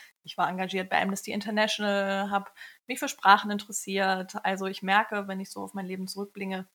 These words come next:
blicke, äh, dass da schon immer das Thema war, dass ich viele Interessen hatte und immer viele Dinge gleichzeitig gemacht habe, was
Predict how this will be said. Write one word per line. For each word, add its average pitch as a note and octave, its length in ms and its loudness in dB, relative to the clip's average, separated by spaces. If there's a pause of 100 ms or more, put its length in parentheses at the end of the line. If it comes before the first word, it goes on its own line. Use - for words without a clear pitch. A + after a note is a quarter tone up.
(480)
blicke, F#3+ 520 -2 (420)
äh, G#3 220 6
dass A#3+ 140 -4
da B3+ 120 4
schon A#3+ 140 -4
immer G#3+ 420 2 (260)
das G3 380 -4
Thema G3+ 320 0
war, F#3 100 2
dass F#3+ 140 -6
ich F#3+ 140 -8
viele G#3 200 -6
Interessen G3+ 460 -4
hatte C4+ 300 0
und A#3+ 120 -4
immer G3 160 -2
viele F#3 280 -8
Dinge F3 240 -8
gleichzeitig - 580 -4
gemacht F#3+ 320 -8
habe, D4 380 -4 (440)
was F#3+ 480 0